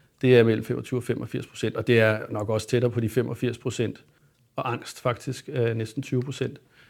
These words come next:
Og de her, det kan have indflydelse på de kognitive funktioner, rehabiliteringsforløbet, livskvaliteten og faktisk overlevelsen. Så dem, der har dårlig humør og træthed, øh, ved udskrivelsen, de lever kortere. Og når vi så kigger på de stroke-patienter, vi har indlagt,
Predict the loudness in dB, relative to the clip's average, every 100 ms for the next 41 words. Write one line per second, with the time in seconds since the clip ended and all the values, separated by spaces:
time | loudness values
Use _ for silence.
0 | -2 4 8 8 8 4 6 8 8 6
1 | 4 4 2 2 -2 2 0 -2 0 6
2 | 6 4 -2 -2 4 4 4 2 0 4
3 | 6 6 4 2 2 2 4 4 2 4
4 | 4 4 0 2 2 2 -2 -4 0 -2
5 | -2 0 4 4 4 0 -4 0 0 0
6 | -6 _ _ 6 8 8 6 6 8 10
7 | 10 10 12 10 8 2 2 2 2 2
8 | 2 0 0 -4 2 4 4 2 2 2
9 | 2 2 0 -4 -4 -8 -20 -8 2 6
10 | 8 8 6 2 2 -2 -6 _ -2 4
11 | 6 6 4 2 4 6 6 4 4 6
12 | 6 4 2 2 4 2 4 6 6 6
13 | 2 -18